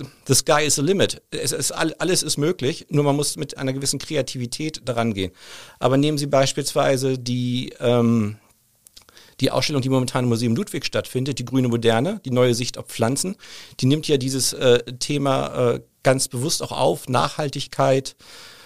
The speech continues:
ähm, und, äh, und, und adressiert das auch, äh,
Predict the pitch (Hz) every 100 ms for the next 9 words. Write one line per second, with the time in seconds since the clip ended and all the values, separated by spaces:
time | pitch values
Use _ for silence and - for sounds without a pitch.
0 | - - 131 123 123 123 117 _ _ _
1 | _ _ _ _ _ _ 139 131 131 135
2 | 131 135 - 131 135 - 139 135 127 -
3 | 156 151 139 - 135 127 - 131 123